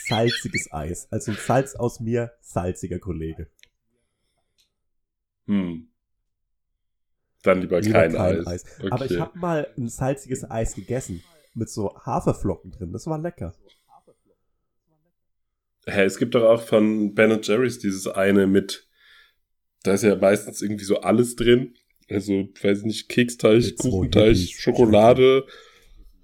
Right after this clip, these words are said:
Speaker 2: Die Drecks-Hippies. Ähm, Marihuana.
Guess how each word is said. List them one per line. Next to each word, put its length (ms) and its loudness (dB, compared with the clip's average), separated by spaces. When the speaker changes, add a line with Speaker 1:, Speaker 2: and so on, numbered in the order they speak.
Speaker 2:
Die 840 -12
Drecks-Hippies. 1080 -6
Ähm, 540 2
Marihuana. 1000 0